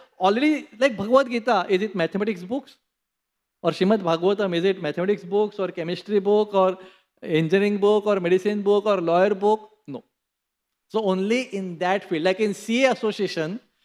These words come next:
The intelligence is of C A, accountancy. That those who are, he is the most intelligent among us. Doesn't have to be specified in the field of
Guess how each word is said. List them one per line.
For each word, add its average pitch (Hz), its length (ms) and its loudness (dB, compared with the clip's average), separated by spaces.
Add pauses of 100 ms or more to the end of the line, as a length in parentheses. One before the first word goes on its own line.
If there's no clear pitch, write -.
(220)
The 202 100 -6
intelligence 233 600 2
is 233 200 -2
of 262 220 0
C 247 340 -4
A, - 600 -6
accountancy. 170 600 -2 (600)
That 147 160 -12 (100)
those 196 240 4
who 208 80 2
are, 214 180 2 (200)
he 226 220 -2
is 190 140 -6
the 180 140 -4 (400)
most 247 400 2
intelligent 220 520 -2
among 180 300 -4
us. 120 240 -10 (1400)
Doesn't 208 240 0
have 190 180 -2
to 202 60 -6
be 220 100 -4
specified 185 680 -4
in 160 180 -6
the 165 100 0
field 170 320 0
of 254 180 0